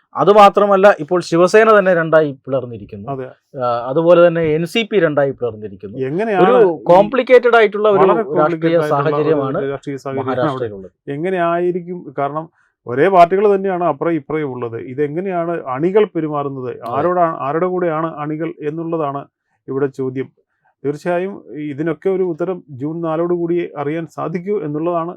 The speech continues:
Speaker 2: ഏഹ്, എനിക്ക് തോന്നുന്നത്. നമ്മളൊരു പ്രഡിക്ഷനിലേക്ക് പോകുന്നത് ഒരു മണ്ടത്തരമായി മാറും.
Speaker 1: തീർച്ചയായും. പക്ഷേ, ഉം, ആ, ബി ജെ പിയെ സംബന്ധിച്ചിടത്തോളം ഇപ്പോൾ ഈ കേരളത്തിലെ മാധ്യമങ്ങൾ, ആ, കഴിഞ്ഞ രണ്ട് ഘട്ടം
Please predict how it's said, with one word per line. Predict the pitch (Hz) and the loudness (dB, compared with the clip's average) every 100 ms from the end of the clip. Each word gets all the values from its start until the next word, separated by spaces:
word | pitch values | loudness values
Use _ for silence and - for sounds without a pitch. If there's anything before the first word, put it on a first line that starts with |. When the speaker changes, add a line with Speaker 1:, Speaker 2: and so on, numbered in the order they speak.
| _ _ - | _ _ -18
Speaker 2:
ഏഹ്, | 139 135 - 135 143 | -16 -14 -14 -14 -12
എനിക്ക് | 147 151 | -8 -2
തോന്നുന്നത്. | 151 147 127 | -2 -4 -8
നമ്മളൊരു | 120 135 143 | -6 -6 -4
പ്രഡിക്ഷനിലേക്ക് | 147 143 143 170 170 175 | -4 -4 -6 -8 -8 -8
പോകുന്നത് | 170 160 165 165 170 | -8 -8 -8 -8 -6
ഒരു | 151 | -6
മണ്ടത്തരമായി | 147 139 147 156 151 139 | -8 -8 -8 -8 -10 -12
മാറും. | 131 117 110 _ _ _ _ 131 | -10 -10 -12 _ _ _ _ -10
Speaker 1:
തീർച്ചയായും. | 123 120 90 120 | -8 -8 -6 -8
പക്ഷേ, | - 175 | 2 4
ഉം, | 180 _ 120 123 | 4 _ -12 -8
ആ, | 117 110 107 92 | -6 -4 -6 -10
ബി | 95 107 123 | -12 -8 0
ജെ | 165 | 0
പിയെ | 160 180 | 2 0
സംബന്ധിച്ചിടത്തോളം | 180 170 160 156 156 151 151 147 | 0 -2 -4 -2 -4 0 0 0
ഇപ്പോൾ | 135 131 147 139 | -2 0 0 0
ഈ | 131 131 131 | -6 -8 -2
കേരളത്തിലെ | 131 143 147 156 160 | 0 0 -2 0 0
മാധ്യമങ്ങൾ, | 139 127 131 127 117 98 _ _ _ _ _ 110 | -2 -4 -6 -6 -8 -10 _ _ _ _ _ -16
ആ, | 107 104 98 | -12 -10 -2
കഴിഞ്ഞ | 120 131 139 135 | -2 0 -2 -2
രണ്ട് | 120 123 131 147 | -4 -4 -2 -2
ഘട്ടം | 127 - 131 123 | -4 -4 -6 -6